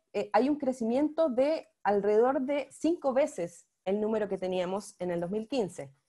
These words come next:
En el dos mil quince teníamos un cero coma nueve por ciento de presencia de estudiantes extranjeros en la escuela chilena, en el dos mil diecinueve tenemos un cuatro coma cuatro, aún muy por debajo de cifras de países ocde o de países, eh, desarrollados, pero ya notamos cómo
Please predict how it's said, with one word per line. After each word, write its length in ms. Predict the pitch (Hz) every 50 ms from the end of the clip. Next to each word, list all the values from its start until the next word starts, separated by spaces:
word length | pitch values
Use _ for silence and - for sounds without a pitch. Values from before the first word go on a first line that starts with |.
| _ _ _ _ _ _ _ _ -
En 100 | 180 196
el 60 | 190
dos 140 | 196 196 180
mil 160 | 220 226 220
quince 280 | - 254 254 254 285 254
teníamos 380 | 240 247 247 247 254 277 247
un 120 | 254 240 220
cero 220 | - 254 247 277 262
coma 160 | 262 254 240
nueve 280 | 226 220 233 262 277 285
por 140 | 285 277 254
ciento 320 | - 277 277 277 294 294
de 120 | 277 262
presencia 360 | 233 208 208 - 240 233 - 269
de 60 | 254
estudiantes 320 | 262 247 226 247 240 254
extranjeros 580 | 247 - - - 202 190 - - 220 226 269 269
en 80 | 277
la 100 | 269 269
escuela 320 | 262 262 - 269 277 277 269
chilena, 500 | - 277 254 262 269 285 311 370 339 - -
en 100 | 208 202
el 60 | 190
dos 100 | 202 196
mil 140 | 214 220 208
diecinueve 460 | 233 220 - 202 185 202 220 240 247
tenemos 300 | 240 233 226 226 220 226
un 120 | 220 202
cuatro 280 | 202 214 208 208 240 240
coma 200 | 240 233 220 -
cuatro, 400 | - 196 185 - 226 262 - - -
aún 240 | 185 190 196 196
muy 180 | 196 202 240 277
por 180 | - 262 233 196
debajo 360 | 202 190 185 185 185 - 196
de 100 | 185 180
cifras 420 | 180 - 202 202 - 202 190 165
de 80 | 175 180
países 320 | 175 175 185 180 190 170
ocde 460 | 185 233 247 214 175 170 175 220 - _ _ - - _ _ _ _
o 80 | - 175
de 120 | 180 170
países, 560 | 175 170 175 175 175 202 196 196 196 190 175 -
eh, 560 | - 170 175 170 165 160 160 156 156 151 151 - _ _ _ _ _ _ -
desarrollados, 880 | 185 170 185 175 175 185 175 208 226 240 233 214 214 269 - - - _ _ _ _ _ _ _ _ -
pero 420 | - 339 370 285 320 381 - - -
ya 360 | - 175 180 220 240 262 302 330
notamos 500 | 302 277 269 277 262 262 262 269 254 - -
cómo 520 | - 294 349 330 269 233 254 285 - -